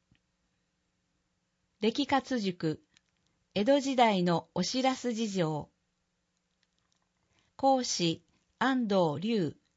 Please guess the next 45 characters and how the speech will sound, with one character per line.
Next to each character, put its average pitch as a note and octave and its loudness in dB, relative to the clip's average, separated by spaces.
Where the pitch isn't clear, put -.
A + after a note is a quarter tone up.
歴 G#3+ -4
活 B3 -2
事 A3+ -2
務 A#3+ 2
所 G3 -2
代 F3 -2
表。 E3 -2
時、 G#3 -6
七 A#3+ 2
月 C#4 0
十 C4 0
八 B3+ -4
日 G3 -2
木 F#3 -4
曜、 G3+ 0
十 C4 0
三 C4+ 0
時 G#3 -6
三 A#3+ -2
十 B3 -4
分 F#3 -6
か D#3+ -4
ら。 D3 -6
場 G3 -2
所、 G#3 -2
駅 C4 -2
前 C4 2
コ G#3+ -4
ミ A#3+ 0
ュ C4 0
ニ C4 -2
テ C4+ -6
ィ C4 -2
サ B3 -4
ロ A#3 0
ン F3+ 0
U。 F#3+ -2
定 B3 6
員、 A#3 -2
八 C4 -4
人 C4+ 0
程 A#3+ 0
度。 D#3+ -4
費 B3+ 0
用、 F#3+ 2